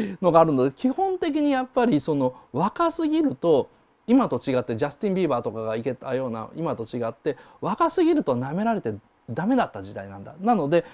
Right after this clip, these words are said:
アルカポネのこの老け顔、もう、あの、二十歳ぐらいから老けてるって、あの、これね、あの、前回も紹介したんだけども、<laughs> これがね、なんかね、シカゴの街に来た二十歳ぐらいの時の写真だから、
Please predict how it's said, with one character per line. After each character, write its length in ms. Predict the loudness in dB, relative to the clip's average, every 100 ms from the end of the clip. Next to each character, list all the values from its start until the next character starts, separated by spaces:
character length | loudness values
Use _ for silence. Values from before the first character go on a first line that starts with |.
| -20 -4
ア 120 | 2
ル 120 | 2
カ 140 | 2 2
ポ 100 | 4
ネ 120 | 2
の 100 | 2
こ 100 | 2
の 80 | 0
老 220 | -2 0
け 160 | 4 4
顔、 320 | 2 -2 -8 -12 -6 4
も 100 | 4
う、 320 | 6 8 8
あ 140 | 8 6
の、 140 | 4 0 0
二 160 | 2
十 120 | 4 4
歳 140 | 4
ぐ 120 | 6
ら 80 | 4
い 60 | 4
か 80 | 2
ら 60 |
老 60 | 6
け 160 | 6
て 120 | 6 2
る 80 |
っ 20 | -4
て、 180 | -6 -2
あ 60 | 0
の、 260 | 0 -2 -8 _ _ _ _ _ _ _ _ -10 2
こ 80 | 4
れ 100 | 6
ね、 80 |
あ 180 | 6 6
の、 480 | 8 6 6 6 0 -8 -14 -4 4
前 160 | 6
回 120 | 6 2
も 80 |
紹 180 | 4 4
介 180 | 4 2
し 60 | 4
た 80 |
ん 60 | 2
だ 120 | 2
け 100 | -2
ど 100 | -4
も、 320 | 2 2 0 _ -20 -20 -6 -4 -4 -8
<laughs> 800 | -12 -16 -18 -6 0 0 -2 2
こ 100 | 4
れ 100 | 6
が 140 | 6
ね、 240 | 8 6 8
な 140 | 6
ん 60 | 6
か 140 | 4
ね、 200 | 4 2
シ 200 | 0 0
カ 140 | 6 6
ゴ 100 | 6
の 80 | 4
街 260 | 4 4
に 100 | 2
来 80 | 2
た 100 | -2
二 160 | 2 4
十 80 |
歳 160 | 6 6
ぐ 80 | 8
ら 100 | 6
い 20 |
の 80 | 6
時 260 | 6 8
の 60 | 8
写 180 | 6 4
真 160 | 6 6
だ 180 | 6
か 140 | 4 4
ら、 180 | 2